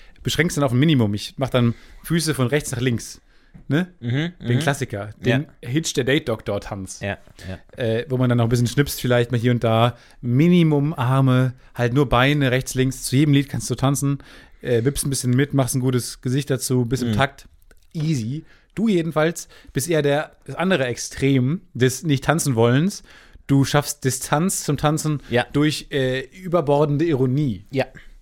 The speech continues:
Speaker 2: Äh, ich will einen großen Eindruck machen in kurzer Zeit, um dann möglichst schnell wieder gehen zu können.
Speaker 1: Ja, ja.
Speaker 2: Damit, damit es heißt, „Oh wow, der hat echt was hingelegt. Wo ist er eigentlich?“ Weg.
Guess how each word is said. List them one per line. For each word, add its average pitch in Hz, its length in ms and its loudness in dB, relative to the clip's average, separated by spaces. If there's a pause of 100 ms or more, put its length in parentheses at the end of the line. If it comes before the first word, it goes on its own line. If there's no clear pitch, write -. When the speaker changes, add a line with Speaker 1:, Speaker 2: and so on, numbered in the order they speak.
(320)
Speaker 2:
Äh, 139 140 2
ich 143 160 -4
will 175 80 2
einen 170 80 -2
großen 170 260 2
Eindruck 160 320 -2
machen 156 260 -2
in 143 120 -4
kurzer 156 320 -4
Zeit, - 400 -2
um 135 120 -2
dann 139 220 0
möglichst 151 280 -2
schnell 123 140 0
wieder 123 160 2
gehen 110 220 0
zu - 140 -10
können. 165 80 0
Speaker 1:
Ja, 160 80 6
ja. 147 180 2 (300)
Speaker 2:
Damit, 139 260 2
damit 147 200 2
es 143 60 -2
heißt, 143 240 0
„Oh 101 220 0
wow, 110 220 2
der 107 80 -2
hat 117 100 0
echt - 340 -10
was 120 220 -2
hingelegt. 123 540 0
Wo 131 100 2
ist 180 140 0
er 98 100 0
eigentlich?“ 104 480 -6
Weg. - 300 -8